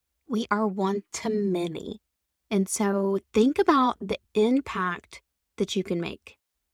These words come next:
when you are showing up and you are teaching someone something. Instead of being a one-on-one environment,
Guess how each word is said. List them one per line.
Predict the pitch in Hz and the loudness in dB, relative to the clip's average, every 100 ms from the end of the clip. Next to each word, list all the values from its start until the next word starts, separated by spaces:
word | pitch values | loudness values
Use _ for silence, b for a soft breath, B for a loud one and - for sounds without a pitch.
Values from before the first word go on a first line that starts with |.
| _ | _
when | 220 202 196 196 | -2 0 -2 -4
you | 208 240 294 | -2 0 0
are | 233 | 0
showing | 214 - 190 220 247 | 0 0 2 2 2
up | 170 - - | 0 -6 -8
and | 202 185 190 | -4 0 0
you | 240 | 0
are | 220 196 | -2 -4
teaching | - 262 - 202 | -6 -6 -2 -4
someone | - 175 170 170 | -4 -6 -4 -6
something. | - 170 - 160 170 _ b - | -8 -10 -12 -14 -14 _ b -8
Instead | 196 - 202 | -6 -4 -4
of | 233 220 | -4 -2
being | 226 220 214 208 - | 2 4 4 0 -4
a | 185 170 185 - | -6 -6 -6 -4
one-on-one | 185 170 170 180 220 294 320 269 254 254 277 320 - _ _ _ _ - | -2 -2 -4 -2 0 2 4 4 2 2 0 -2 -6 _ _ _ _ -2
environment, | 269 254 185 175 175 170 | 2 4 4 2 0 -4